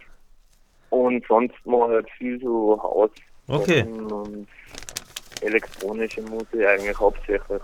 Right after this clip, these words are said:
Speaker 2: Ja.
Speaker 1: aber eben auch
Speaker 2: Mhm.
Speaker 1: verschiedene andere Projekte. Ja, wir müssen uns da mal einen Track machen, das ist so Feature.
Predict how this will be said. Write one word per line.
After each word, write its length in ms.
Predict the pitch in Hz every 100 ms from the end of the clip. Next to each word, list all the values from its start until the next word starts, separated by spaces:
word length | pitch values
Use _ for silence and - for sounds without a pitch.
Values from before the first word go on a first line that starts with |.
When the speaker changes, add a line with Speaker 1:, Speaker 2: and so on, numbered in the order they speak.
| -
Speaker 2:
Ja. 180 | 101 120
Speaker 1:
aber 320 | 98 95 98 - - - -
eben 140 | 95
auch 340 | 87 92 95 - - - - -
Speaker 2:
Mhm. 100 | 120
Speaker 1:
verschiedene 680 | 131 131 107 110 110 107 104
andere 360 | 101 113 110 107
Projekte. 560 | - 95 101 - 107 - _ _ _ _ _ _ _ - - -
Ja, 140 | 104 110
wir 140 | 131
müssen 240 | 151 160 160
uns 120 | 143
da 160 | 104 131
mal 100 | 147
einen 100 | 120
Track 300 | 110 104 -
machen, 300 | 113 - 107
das 280 | - - 107
ist 100 | -
so 80 | - -
Feature. 380 | 117 - 113